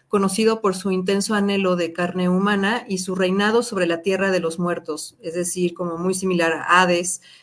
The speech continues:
o ese tipo de figura. Eh, <clears throat> aunque muchas personas descartan que los orcos desciendan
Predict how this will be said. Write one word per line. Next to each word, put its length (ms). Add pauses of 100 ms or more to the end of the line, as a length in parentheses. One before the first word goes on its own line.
(140)
o 100
ese 160
tipo 280
de 120
figura. 560 (560)
Eh, 640 (280)
<clears throat> 220
aunque 440 (180)
muchas 320
personas 500
descartan 880
que 160
los 320
orcos 600
desciendan 920